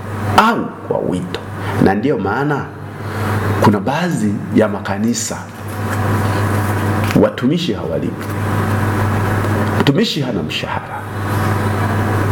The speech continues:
Hana mshahara kwa sababu gani? Anatumika kwa ajili ya watu.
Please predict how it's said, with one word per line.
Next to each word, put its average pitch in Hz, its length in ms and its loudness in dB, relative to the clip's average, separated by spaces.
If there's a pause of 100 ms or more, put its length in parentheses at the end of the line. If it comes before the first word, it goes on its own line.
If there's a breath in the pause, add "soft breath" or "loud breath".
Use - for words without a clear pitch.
(1600)
Hana 151 200 2
mshahara 131 360 -2
kwa 117 120 -6
sababu 113 200 -4
gani? - 240 -4 (800)
Anatumika 123 760 2 (1500)
kwa - 140 2
ajili 104 400 -4
ya 92 60 -2
watu. - 440 -6